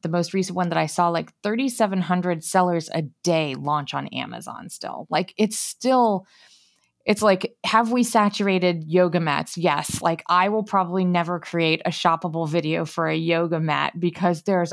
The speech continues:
already ten, fifteen, a hundred influencers who have created content for that. But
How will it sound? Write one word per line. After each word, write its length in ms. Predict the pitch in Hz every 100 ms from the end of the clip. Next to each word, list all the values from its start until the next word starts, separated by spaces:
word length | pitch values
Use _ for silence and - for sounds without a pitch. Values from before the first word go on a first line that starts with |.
| -
already 520 | 180 175 165 175 175
ten, 400 | - 180 175 175
fifteen, 720 | 175 170 - 180 165 160 156 - _ -
a 60 |
hundred 400 | 170 208 214 202
influencers 640 | 180 180 165 156 151 - 165
who 60 | 165
have 160 | 151
created 340 | - 160 156 -
content 480 | 165 165 - - -
for 60 | 71
that. 160 | 69 _ _ - - _ _ _ -
But 260 | 214 -